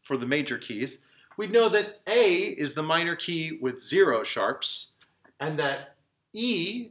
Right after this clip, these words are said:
is the minor key with one sharp, and that B is the minor key with two sharps. And again, once we run out here,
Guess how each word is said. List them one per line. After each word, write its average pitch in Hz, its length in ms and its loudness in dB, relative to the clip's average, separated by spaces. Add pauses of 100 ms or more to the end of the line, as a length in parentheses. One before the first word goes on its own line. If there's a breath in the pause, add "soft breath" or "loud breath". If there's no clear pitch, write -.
(120)
is 151 160 -2
the 160 80 -4
minor 156 320 2
key 147 520 -4
with - 280 -2 (240)
one 123 260 2
sharp, - 540 0 (920)
and 165 300 2
that 165 380 2 (120)
B 214 600 4 (180)
is 151 160 -4
the 175 80 -6
minor 180 280 0
key 175 260 -4
with 165 240 0 (480)
two 339 180 2
sharps. - 720 0 (420 soft breath)
And 165 280 2 (100)
again, 151 640 2
once 120 340 -4
we 147 120 0
run 139 320 2
out 185 240 4
here, 156 480 -2